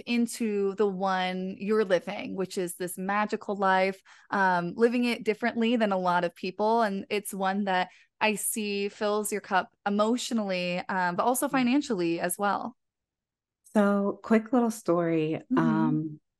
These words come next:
Speaker 2: I had my child in two thousand sixteen.
Speaker 1: Mm-hmm.
Speaker 2: I was engaged.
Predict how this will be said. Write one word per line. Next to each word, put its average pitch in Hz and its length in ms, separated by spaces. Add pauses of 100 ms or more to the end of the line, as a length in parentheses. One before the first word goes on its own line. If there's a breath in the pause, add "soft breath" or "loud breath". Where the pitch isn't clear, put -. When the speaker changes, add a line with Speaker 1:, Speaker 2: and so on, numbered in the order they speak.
(1300)
Speaker 2:
I 170 60
had 185 220
my 247 120
child 170 340
in 160 180
two 165 160
thousand 156 300
sixteen. - 720 (140)
Speaker 1:
Mm-hmm. 220 300 (300)
Speaker 2:
I 160 120
was 160 180
engaged. 196 920